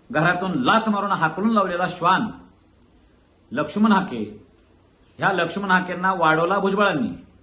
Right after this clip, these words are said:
मोठा केला, पोसला भुजबळांनी आणि तो त्यांच्याच पोरावर भुकायला लागला. म्हणून भुजबळांनी, माळी समाजानं आणि वंजारी समाजातील सुद्धा काही लोकांनी असं लाथा घालून ज्याला बाहेर काढलाय, तो लक्ष्मण हाके राधाकृष्ण विखे पाटलांना म्हणतोय, महामूर्ख म्हणतो,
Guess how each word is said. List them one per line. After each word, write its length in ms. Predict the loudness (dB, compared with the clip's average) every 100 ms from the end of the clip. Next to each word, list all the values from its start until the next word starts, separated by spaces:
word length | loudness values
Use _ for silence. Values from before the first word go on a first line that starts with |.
| -12
मोठा 320 | -6 -4 -2
केला, 240 | -2 0 0
पोसला 360 | 0 -2 -4 -2
भुजबळांनी 460 | 0 0 0 0 -4
आणि 240 | -6 -6
तो 60 | -6
त्यांच्याच 440 | -4 -4 -2 -4
पोरावर 320 | -2 0 0
भुकायला 360 | -2 -2 -2 -2
लागला. 260 | -2 -4 -4 -12 -20 _ _ _ -6
म्हणून 300 | -4 -2 0
भुजबळांनी, 640 | 0 2 2 0 -4 -4
माळी 260 | -2 -2 -2
समाजानं 480 | -2 -2 -2 -4 -4
आणि 340 | -4 -4 -6 -8 -16 -20 -6
वंजारी 320 | -2 2 2
समाजातील 340 | 2 2 0
सुद्धा 180 | 0 0
काही 200 | 0 0
लोकांनी 300 | 0 0 -4
असं 160 | -4 0
लाथा 240 | 2 4
घालून 240 | 2 2 0
ज्याला 160 | 0
बाहेर 220 | 2 0
काढलाय, 280 | 0 -2 -4
तो 180 | -4 -4
लक्ष्मण 340 | -4 -6 -4
हाके 320 | -4 -4 -6 -6 -12 -20 _ _ _ -4
राधाकृष्ण 680 | 0 2 4 2 0 -2 -4
विखे 200 | -4 -4
पाटलांना 380 | -4 -4 -6 -4
म्हणतोय, 440 | -4 -4 -6 -6 -8 -18 _ _ _ -4
महामूर्ख 640 | 0 2 2 2 0 -2
म्हणतो, 520 | -2 -2 -2 -8 -12